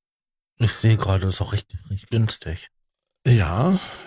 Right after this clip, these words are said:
Speaker 2: der Preis ist auch nicht schlecht. Das Ding hat, glaub ich, ist ein bisschen gewachsen, hat jetzt, glaub ich, siebenunddreißig Mini-Tasten.
Speaker 1: Mhm, drei Oktaven.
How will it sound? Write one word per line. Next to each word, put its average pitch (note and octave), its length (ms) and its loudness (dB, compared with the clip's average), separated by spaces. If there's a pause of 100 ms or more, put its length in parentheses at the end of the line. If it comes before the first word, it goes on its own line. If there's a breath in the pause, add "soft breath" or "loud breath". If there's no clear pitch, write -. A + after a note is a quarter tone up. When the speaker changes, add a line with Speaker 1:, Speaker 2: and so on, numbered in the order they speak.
(120)
Speaker 2:
der A2 80 -4
Preis B2 280 2
ist A#2 100 2
auch C3+ 140 0
nicht D3 120 2
schlecht. E3+ 220 0
Das D3 160 -2
Ding D#3+ 240 4
hat, E3 100 0
glaub D3+ 240 0
ich, C#3 160 0
ist - 240 -8
ein C3 60 0
bisschen C#3+ 240 0
gewachsen, E3+ 640 0
hat D3+ 100 -4
jetzt, D3+ 140 -4
glaub C#3 180 -4
ich, B2 120 2
siebenunddreißig A#2 720 0
Mini-Tasten. B2 840 0
Speaker 1:
Mhm, B2 340 2
drei F#2+ 220 0
Oktaven. D#2 520 -4